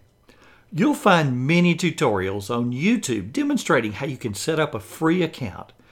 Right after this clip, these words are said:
Come over to the blog post for today where I have a particularly good one for you.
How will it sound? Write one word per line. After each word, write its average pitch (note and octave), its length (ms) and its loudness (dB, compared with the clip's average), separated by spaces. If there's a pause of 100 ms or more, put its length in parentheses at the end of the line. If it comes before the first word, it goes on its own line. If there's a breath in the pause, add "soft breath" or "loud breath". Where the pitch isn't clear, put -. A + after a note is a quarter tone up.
(320 loud breath)
Come D#4 180 2
over A#3+ 220 4
to C#3+ 220 -4
the B2 120 -2
blog C#3 460 0
post - 260 -8
for - 140 -8
today G2 520 -8
where D#3+ 140 0
I E3+ 60 2
have E3 200 -2
a B2+ 60 -4
particularly C3+ 760 -2
good A#2 260 -4
one G2 160 -8
for G2+ 260 -8
you. F2+ 240 -12